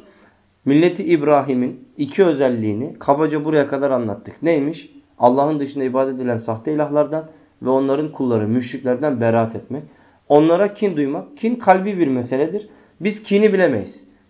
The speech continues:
Kimin kime kin beslediğini ne yapamayız? Bilemeyiz. Keza kalbinde nifak taşıyan insanlar Resulullah Aleyhisselatü Vesselam'a kin duymalarına rağmen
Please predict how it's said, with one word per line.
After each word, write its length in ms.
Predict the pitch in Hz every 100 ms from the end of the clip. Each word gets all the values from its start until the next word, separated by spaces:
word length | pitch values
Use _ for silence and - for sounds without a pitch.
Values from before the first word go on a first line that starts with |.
| _
Kimin 260 | - 175 214
kime 300 | 208 180 160
kin 220 | 202 180
beslediğini 460 | 165 156 143 151 156
ne 40 |
yapamayız? 440 | 180 151 147 180 - -
Bilemeyiz. 460 | 135 135 135 202 - - - _
Keza 320 | 175 180 180
kalbinde 440 | - 151 160 196 180
nifak 340 | 170 202 196
taşıyan 320 | 170 165 156
insanlar 500 | 139 123 127 117 165 - _ _ -
Resulullah 500 | 131 131 156 165 180
Aleyhisselatü 380 | 165 160 170 156
Vesselam'a 480 | 160 160 151 123
kin 240 | - 185 165
duymalarına 520 | 156 151 151 156 170
rağmen 320 | 135 110 143